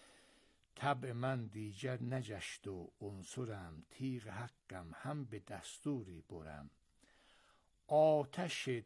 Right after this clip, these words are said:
təbət əgər qəmgin کند، سوزش از امر ملیک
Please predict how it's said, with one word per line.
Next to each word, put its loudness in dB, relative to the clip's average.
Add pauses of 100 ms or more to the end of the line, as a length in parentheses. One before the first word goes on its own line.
(160)
təbət -6
əgər -2 (160)
qəmgin 0
کند، -6 (840)
سوزش -2
از -4 (120)
امر 0
ملیک 0